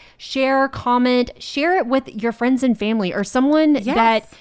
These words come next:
Speaker 1: you know is in a blended family. It could benefit from this, uh, encouragement and just information. So if you haven't already,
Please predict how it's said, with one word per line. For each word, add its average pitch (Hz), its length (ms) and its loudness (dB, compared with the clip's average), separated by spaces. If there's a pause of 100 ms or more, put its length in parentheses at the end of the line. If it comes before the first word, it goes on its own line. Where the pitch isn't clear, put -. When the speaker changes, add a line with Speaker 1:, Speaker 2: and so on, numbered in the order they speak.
(320)
Speaker 1:
you 208 120 -2
know 254 220 2
is 269 80 -4
in 277 80 0
a 254 60 0
blended 226 260 -4
family. 208 340 -6
It 196 80 -8
could 185 180 -6
benefit 220 480 -4
from 196 340 -4
this, 180 440 -4
uh, 175 300 -12
encouragement 233 720 -2
and 208 100 -4
just 185 200 -10
information. 180 760 -8
So 202 100 -6
if 185 120 -6
you 214 60 -8
haven't 247 200 0
already, 247 400 -2